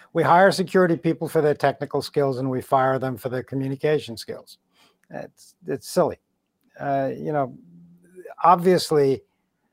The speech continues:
whoever's gonna be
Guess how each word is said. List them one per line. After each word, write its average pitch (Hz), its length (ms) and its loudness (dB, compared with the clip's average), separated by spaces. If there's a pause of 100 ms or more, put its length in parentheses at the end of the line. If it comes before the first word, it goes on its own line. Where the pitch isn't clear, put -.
(1000)
whoever's 156 420 2
gonna 156 240 0
be 139 500 -2